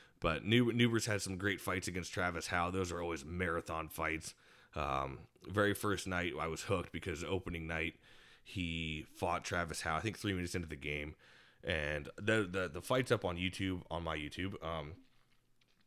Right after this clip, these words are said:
there's two angles of it. There's one where it's my drunk ass screaming, like, you know, like, "Fucking rise, let's go, Neuber." I just sound like a fucking idiot 'cause I was just, uh, w-, me and the father-in-law, we had, um,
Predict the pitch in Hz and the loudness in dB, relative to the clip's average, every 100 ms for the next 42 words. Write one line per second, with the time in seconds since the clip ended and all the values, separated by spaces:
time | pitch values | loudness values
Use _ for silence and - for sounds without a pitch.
0 | _ _ - 104 - 156 127 110 110 104 | _ _ -4 -4 0 2 6 6 6 6
1 | 110 107 98 92 104 107 98 95 104 101 | 4 4 0 2 4 4 4 2 2 0
2 | 101 95 98 101 95 98 - - 101 98 | 0 -2 -2 0 0 0 -4 -2 -2 0
3 | 98 90 87 101 98 104 - 113 117 117 | -2 -4 -4 -4 -2 -2 -2 -2 2 2
4 | 120 110 110 113 107 113 110 104 101 101 | 2 2 0 -2 0 0 0 0 0 -2
5 | 98 110 95 82 80 - 73 69 - 82 | 0 0 0 0 -4 -4 -4 -4 -2 0
6 | 71 73 76 71 - 73 73 - - - | 0 0 0 -2 -4 -4 -4 -6 -12 -16
7 | - - - 113 80 80 95 117 120 98 | -16 -8 6 6 6 0 4 8 8 8
8 | - 95 98 92 90 82 80 80 78 76 | 4 4 6 4 2 2 2 0 2 0
9 | 76 | 0